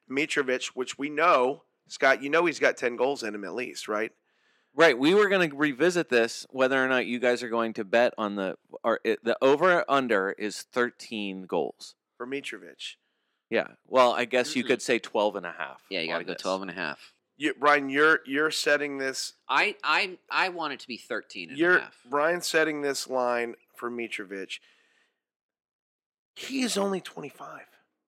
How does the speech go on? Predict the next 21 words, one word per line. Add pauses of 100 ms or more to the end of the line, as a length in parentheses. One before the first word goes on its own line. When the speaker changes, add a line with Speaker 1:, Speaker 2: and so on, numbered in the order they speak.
(160)
Speaker 1:
He
feels
so
much (120)
older
than
this. (500)
Give
me
a
second.
I
wanna
look
up
some
stats. (220)
Speaker 3:
<laughs>
I
don't, (560)
listen.